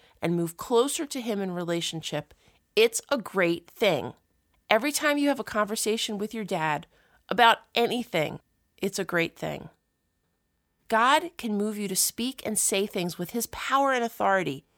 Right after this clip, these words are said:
that you couldn't do otherwise. He did it to me, and he continues to, and I guarantee he's doing it with you also. How he does that in our lives is what I want to talk about in this episode. And I want to frame this conversation using Peter.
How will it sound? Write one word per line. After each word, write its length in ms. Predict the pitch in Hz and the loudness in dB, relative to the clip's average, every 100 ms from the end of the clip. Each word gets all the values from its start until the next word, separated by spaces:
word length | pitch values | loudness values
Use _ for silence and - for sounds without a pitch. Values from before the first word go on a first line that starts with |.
| _ _ | _ _
that 180 | - - | -6 -4
you 300 | 190 233 262 | -2 -2 -2
couldn't 320 | - 226 196 | -2 -2 -2
do 220 | 185 175 | -4 -2
otherwise. 720 | 165 156 151 156 - - - _ _ _ _ | 0 0 -2 -4 -6 -8 -10 _ _ _ _
He 140 | _ 190 | _ -6
did 220 | 185 240 | 0 0
it 100 | 277 | 0
to 120 | - | -4
me, 380 | 233 208 196 - 202 | 0 0 -2 -4 -8
and 80 | |
he 100 | 202 | -8
continues 680 | 202 202 202 - 208 190 185 | -8 -8 -6 -4 -2 -4 -6
to, 320 | - 175 151 - _ _ - | -6 -4 -6 -10 _ _ -4
and 100 | 190 | -2
I 80 | 196 | -2
guarantee 880 | 175 214 247 254 - 277 247 190 - | -2 -2 -2 -4 -4 -4 -4 -6 -12
he's 260 | - 180 - | -8 -8 -2
doing 300 | 190 185 196 | 0 0 -2
it 120 | - | -6
with 160 | 165 | -8
you 200 | 160 156 | -4 -4
also. 520 | - 156 160 143 117 - _ _ _ _ | 0 0 -2 -4 -6 -10 _ _ _ _
How 180 | - 277 | 2 4
he 100 | 311 | 4
does 280 | 247 247 240 | 4 4 4
that 180 | 233 | 2
in 100 | 208 | 4
our 140 | 185 190 | 2 4
lives 420 | 175 160 160 - | 4 4 2 -2
is 160 | - 170 | -4 -2
what 120 | 175 | 2
I 60 | 175 | 2
want 240 | 170 165 | 2 -2
to 80 | - | 0
talk 180 | 175 170 | -2 0
about 240 | 170 147 | -2 -2
in 100 | 147 | -2
this 160 | 143 - | -4 -4
episode. 520 | 147 143 - 143 139 _ _ _ _ _ _ _ | -4 -6 -8 -8 -10 _ _ _ _ _ _ _
And 120 | - 233 | 0 2
I 60 | |
want 200 | 233 269 | 4 2
to 100 | 349 | 2
frame 380 | - 262 247 240 | 0 2 2 2
this 160 | 220 - | -2 -2
conversation 760 | - 185 185 - 175 170 180 | 0 0 0 -2 -2 -2 -4
using 340 | 165 160 160 | -2 -2 -4
Peter. 500 | 143 - 165 139 120 | -6 -6 -4 -4 -6